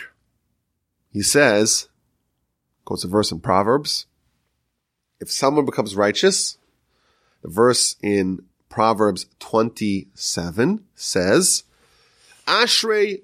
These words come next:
banav acharav," praiseworthy are that person's children after him. When a person works really hard to accomplish a certain spiritual goal,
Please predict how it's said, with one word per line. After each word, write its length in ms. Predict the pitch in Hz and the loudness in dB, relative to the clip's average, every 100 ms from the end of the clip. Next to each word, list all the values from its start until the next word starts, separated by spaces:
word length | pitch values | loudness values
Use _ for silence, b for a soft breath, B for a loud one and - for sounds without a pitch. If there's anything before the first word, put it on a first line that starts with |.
| - | -10
banav 640 | 110 139 143 139 131 110 _ - | -2 0 2 2 0 -2 _ -2
acharav," 640 | 107 - 107 95 87 82 - - | -2 -2 -2 -2 -2 -6 -18 -8
praiseworthy 960 | - 175 214 156 135 131 110 120 127 _ _ _ _ | 0 2 2 0 2 2 2 -2 -6 _ _ _ _
are 80 | 104 | -4
that 240 | 104 113 - | 2 0 2
person's 460 | 117 104 104 98 - - | -2 -2 -4 -8 -12 -10
children 840 | - 170 170 185 104 104 98 101 _ _ _ _ _ _ - | -2 4 6 4 4 0 0 -2 _ _ _ _ _ _ -2
after 360 | 107 - 98 | -2 -2 -6
him. 260 | 95 - 95 _ _ _ _ _ _ _ _ _ _ _ _ _ b b b b | -6 -8 -14 _ _ _ _ _ _ _ _ _ _ _ _ _ b b b b
When 160 | - 113 | -4 -2
a 60 | |
person 760 | 110 - 180 202 - 165 170 165 _ _ _ | -2 2 4 4 2 0 -2 -8 _ _ _
works 540 | 98 92 127 147 - - | -6 4 6 6 2 -6
really 460 | 98 110 123 123 | -2 2 4 4
hard 520 | 104 101 101 92 87 - _ _ _ _ | 0 -2 -2 0 -2 -8 _ _ _ _
to 100 | 107 | -8
accomplish 720 | 101 - 127 123 135 - - _ _ | -4 2 2 2 -2 -2 -12 _ _
a 60 | - | -6
certain 420 | - 113 107 98 _ | -2 0 -2 -6 _
spiritual 720 | - - 123 117 113 110 107 | -14 -4 0 0 -2 -4 -2
goal, 460 | 95 101 117 185 | 2 4 4 2